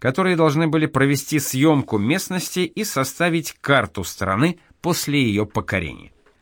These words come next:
Розе, который сам занимался картированием местности и которому мы обязаны великолепной книгой об этой экспедиции,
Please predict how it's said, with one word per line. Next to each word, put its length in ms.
Розе, 760
который 340
сам 360
занимался 580
картированием 720
местности 580
и 40
которому 400
мы 160
обязаны 460
великолепной 640
книгой 560
об 160
этой 220
экспедиции, 640